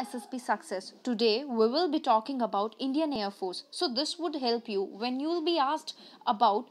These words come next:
what do you know about Indian Air Force in your A F S B interview. But in this video,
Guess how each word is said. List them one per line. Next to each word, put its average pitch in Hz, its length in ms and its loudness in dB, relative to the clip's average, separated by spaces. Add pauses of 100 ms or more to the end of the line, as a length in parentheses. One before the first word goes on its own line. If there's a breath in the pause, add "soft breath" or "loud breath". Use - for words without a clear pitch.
(120 loud breath)
what 269 320 0
do 349 80 2
you 381 140 2
know 320 320 0
about 294 340 2
Indian 277 320 -2
Air 226 180 -2
Force 220 360 -2
in 294 120 -2
your 311 220 0
A 240 140 2
F 240 160 -4
S 220 140 -4
B 226 100 -6
interview. 196 560 -4 (260 loud breath)
But 320 180 2
in 370 160 2
this 427 200 2
video, 240 500 0